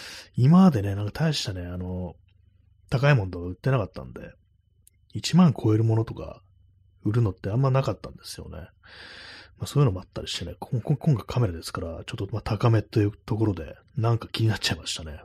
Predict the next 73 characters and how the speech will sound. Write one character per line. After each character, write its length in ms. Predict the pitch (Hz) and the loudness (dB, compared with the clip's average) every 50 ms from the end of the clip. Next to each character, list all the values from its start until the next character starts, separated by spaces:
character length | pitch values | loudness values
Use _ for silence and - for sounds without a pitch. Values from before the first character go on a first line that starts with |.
| _ _ | _ _
「お 100 | 90 85 | -12 -10
い、 20 | |
こ 120 | - - 135 | -4 0 2
ん 40 | |
な 80 | 143 131 | 2 4
飛 140 | - 156 117 | 6 4 4
ん 20 | |
の 60 | 90 | 4
か 100 | 85 85 | 0 -6
よ」 60 | 80 76 | -12 -14
み 80 | 80 82 | -14 -12
た 120 | 80 73 | -12 -12
い 20 | |
な 100 | 76 78 | -12 -12
ね、 200 | 80 85 - - - _ _ _ _ _ _ _ | -12 -12 -14 -14 -18 _ _ _ _ _ _ _
今 140 | 98 92 92 | -10 -8 -6
更 200 | - 107 92 87 | -6 -8 -8 -8
で 100 | 82 82 | -10 -12
す 100 | - - | -12 -12
け 60 | - | -10
ど 100 | 82 82 | -12 -10
も。 220 | 78 76 80 - - _ - - - - - - - - - _ _ _ _ _ _ _ _ _ _ _ | -10 -12 -14 -16 -18 _ -20 -20 -20 -20 -20 -20 -20 -20 -20 _ _ _ _ _ _ _ _ _ _ _
ま 140 | - 117 113 | 0 2 4
あ、 20 | 113 | 6
今 160 | 117 131 101 | 6 6 4
は 60 | 90 | 2
ね、 120 | 87 87 95 | -2 -2 2
今 180 | 123 143 120 | 4 4 4
は 40 | 90 | 4
五 160 | 85 110 95 | 2 -2 -6
パ 200 | - - 101 104 | -6 -6 -4 -4
ー 40 | 101 | -4
セ 140 | - - 101 | -4 -4 -6
ン 20 | |
ト 160 | - - - - | -8 -8 -14 -16
な 100 | - - | -16 -18
ん 60 | 90 | -16
で 60 | - | -16
す 100 | - - | -16 -14
け 60 | - | -12
ど 100 | - 76 | -12 -12
も、 220 | 69 76 80 - - _ _ | -12 -12 -14 -16 -18 _ _
ね。 80 | 92 87 78 - - _ _ _ _ _ _ _ _ _ _ _ _ _ _ _ _ _ _ _ _ _ _ _ _ _ _ _ _ _ _ _ _ _ _ _ _ _ _ _ _ _ _ _ _ _ _ _ _ _ _ _ _ _ _ _ _ _ _ _ _ _ _ _ _ _ _ _ - - - - - _ _ _ - - - _ _ _ - - _ _ _ _ _ _ _ _ - - _ _ _ _ _ _ | -18 -16 -16 -18 -20 _ _ _ _ _ _ _ _ _ _ _ _ _ _ _ _ _ _ _ _ _ _ _ _ _ _ _ _ _ _ _ _ _ _ _ _ _ _ _ _ _ _ _ _ _ _ _ _ _ _ _ _ _ _ _ _ _ _ _ _ _ _ _ _ _ _ _ -20 -20 -20 -20 -20 _ _ _ -20 -20 -20 _ _ _ -20 -20 _ _ _ _ _ _ _ _ -20 -20 _ _ _ _ _ _
ま 120 | - 107 98 | -12 -10 -10
あ 40 | 87 | -8
ね、 160 | 87 87 92 | -8 -8 -8
安 280 | 110 110 - - 170 | -6 -6 -2 4 6
い 40 | 185 | 8
も 100 | 147 113 | 8 8
の 80 | 101 98 | 4 2
だ 80 | 95 | -2
と 100 | 87 98 | -2 0
ね、 100 | 104 113 | 0 0
そ 140 | 107 - 117 | 2 2 2
ん 40 | 117 | 2
な 100 | 113 110 | 4 4
に 100 | 110 110 | 4 4
あ 80 | 107 104 | 2 2
の、 300 | 104 101 101 101 101 98 | 0 0 0 0 -2 -2
気 120 | - - | 0 2
に 80 | 117 113 | 2 2
も 100 | 104 92 | 2 0
な 100 | 87 92 | -2 -2
ら 100 | 107 110 | -2 -2
な 100 | 101 90 | -2 -4
い 40 | 82 | -6
ん 40 | 82 | -10
で 80 | 85 | -12
す 80 | - - | -12 -12
け 60 | - | -12
ど 80 | 90 82 | -12 -12
も 160 | 82 - - - | -12 -16 -12 -10
ね。 260 | 95 95 95 95 | -8 -8 -8 -8